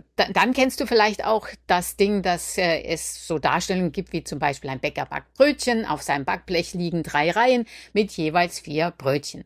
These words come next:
Also drei Reihen, jedes Mal vier Brötchen, drei mal vier gleich zwölf, also vier plus vier plus vier.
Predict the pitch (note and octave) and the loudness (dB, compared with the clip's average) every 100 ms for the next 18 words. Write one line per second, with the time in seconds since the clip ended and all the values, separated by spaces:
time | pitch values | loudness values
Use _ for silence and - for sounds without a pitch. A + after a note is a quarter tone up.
0 | - D#3+ D#3+ E3 C3+ - D#3+ F3 A3 A3 | -10 -2 -2 -2 -8 -2 0 2 2 -2
1 | _ - D3 A#3+ D#4+ F#4 _ - D#3 F#3+ | _ -2 2 4 2 -2 _ -10 0 0
2 | G#3+ - G3+ G#3 - D#3 D3+ - G#3+ C4 | 0 -4 -4 -4 -6 -2 -2 2 2 4
3 | - C4 C4 - - - F3+ A3+ G3 E3+ | 2 -2 -2 -6 -18 -2 0 2 -2 -4
4 | - F3 E3+ _ - C#3+ D3+ - - - | -2 -2 -2 _ -2 -2 -2 -10 -12 -12
5 | - - D3 C#3 - D3+ D#3+ A3 A#3+ A3+ | -12 -14 -10 -12 -12 -8 0 2 2 -2
6 | D#3 C3+ - E3+ F#3+ F3+ _ _ - G3+ | -8 -10 -8 -2 -2 -2 _ _ -4 -2
7 | G#3+ A3+ G3 D3 | 0 2 2 2